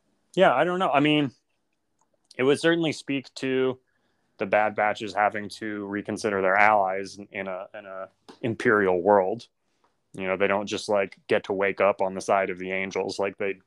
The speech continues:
nec-, well, like they thought they did during the war, right? Where you just, like, you wake up and I'm, I wake up a good guy and I do what the good guys tell me and I go and I'm a good guy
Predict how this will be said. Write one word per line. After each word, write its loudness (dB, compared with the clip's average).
nec-, -6
well, 4
like 6
they 0
thought 2
they -6
did -8
during -8
the -10
war, 0
right? -6
Where -8
you -10
just, -10
like, -10
you -20
wake -4
up 2
and -10
I'm, -8
I -4
wake 2
up 2
a -6
good 2
guy 4
and -6
I -8
do -8
what -6
the -16
good -6
guys -2
tell -6
me -8
and -10
I -12
go -6
and -12
I'm -10
a -12
good -10
guy -8